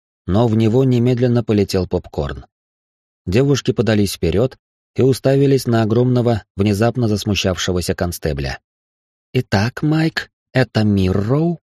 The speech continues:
Пока девушки вытряхивали из бедолаги подробности,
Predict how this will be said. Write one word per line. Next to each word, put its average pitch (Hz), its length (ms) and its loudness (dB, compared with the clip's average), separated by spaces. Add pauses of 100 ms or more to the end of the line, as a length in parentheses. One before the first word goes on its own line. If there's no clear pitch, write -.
(760)
Пока 120 240 -2
девушки 127 440 2
вытряхивали 107 680 2
из 98 120 0
бедолаги 101 520 2
подробности, 98 800 -2